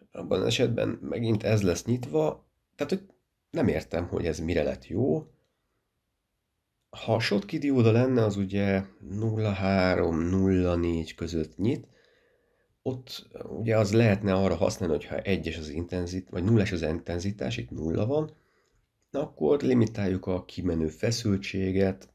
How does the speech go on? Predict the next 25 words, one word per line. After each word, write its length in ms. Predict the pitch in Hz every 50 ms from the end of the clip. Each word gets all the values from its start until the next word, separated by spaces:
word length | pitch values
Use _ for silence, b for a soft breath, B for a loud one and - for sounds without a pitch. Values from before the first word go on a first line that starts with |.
| _
de 240 | _ - - - 123
hát 200 | 120 127 120 117
ezt 160 | - - -
ugye 120 | 120 117 110
úgy 180 | 113 110 110
kéne 220 | - - 92 92 87
meghatározni 600 | 87 90 87 - - 80 - 82 78 78 78 78
az 140 | 80 80 82
ellenállást, 460 | 80 80 82 82 78 80 - - - - - - -
az 80 | 104
egy 140 | 90 98 123
kilo 200 | - - 143 147
ohmos 240 | 139 135 127 120 123
ellenállást, 520 | 117 113 110 110 110 107 107 107 - -
meg 160 | - - 101 -
ezt 220 | - - - -
a 160 | - - - -
egy 180 | 92 95 95
egész 240 | 90 82 - 117 -
kettest, 540 | - 113 117 113 - - - 123 123 - b b b b b b b b b
hogy 100 | - 107
azt 180 | 107 107 - 87
a 40 |
jelszintet 480 | 85 90 87 85 - - - - - -
kapjuk, 600 | - - 87 - - - 117 117 b b b b